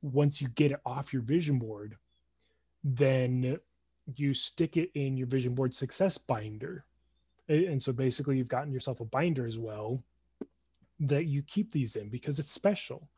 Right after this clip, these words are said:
You get the file protectors and you stick these pictures in it. You're like, "Yeah, I did that. That's cool. That's awesome. I created something." It, you don't wanna throw that in the trash. Like,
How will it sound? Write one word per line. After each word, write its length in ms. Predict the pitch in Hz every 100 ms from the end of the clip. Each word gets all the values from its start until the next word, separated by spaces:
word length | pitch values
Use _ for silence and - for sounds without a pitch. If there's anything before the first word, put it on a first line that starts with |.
| _ _ _ -
You 160 | 147 131
get 200 | 143 147
the 340 | 139 135 131
file 440 | 123 - 123 131 127
protectors 800 | 131 - 120 - 143 147 151 - - - _ -
and 80 |
you 80 | 131
stick 220 | - 156
these 160 | 175 160
pictures 420 | - 254 202 127
in 100 | 113
it. 100 | 117
You're 120 | 123 131
like, 160 | 143
"Yeah, 180 | 233 190
I 100 | 120
did 320 | 135 156 208
that. 180 | 120 -
That's 440 | 127 160 - - - _ _ _ -
cool. 360 | - 202 - _ _ _
That's 220 | - 143 185
awesome. 380 | 214 - 107 -
I 460 | 131 170 156 143 160 _ _
created 520 | - 180 175 220 139 -
something." 460 | 147 151 - 180 - _ _ _ _ _ _ _ _ _ _ -
It, 280 | 156 196 156
you 120 | 208
don't 140 | 240
wanna 160 | 254 180
throw 200 | - 131
that 100 | 117
in 80 | 110
the 80 | 101
trash. 640 | - - - 104 147 -
Like, 180 | 196 190